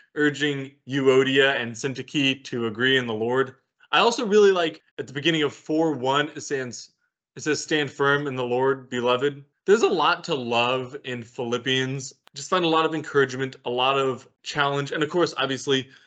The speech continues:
Philippians three ten, my life verse, right? "I wanna know him and the power of his resurrection, having fellowship with his sufferings, being conformed to his death."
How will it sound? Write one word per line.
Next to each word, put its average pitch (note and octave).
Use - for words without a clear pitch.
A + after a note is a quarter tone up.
Philippians D3
three C#3
ten, C3+
my A2+
life A2+
verse, A2+
right? A2
"I B2
wanna B2
know B2
him B2+
and A#2
the A2+
power B2+
of A#2+
his A#2
resurrection, A2+
having A2
fellowship A#2+
with A2+
his G#2
sufferings, A2+
being G#2+
conformed G#2+
to A#2
his G2+
death." G2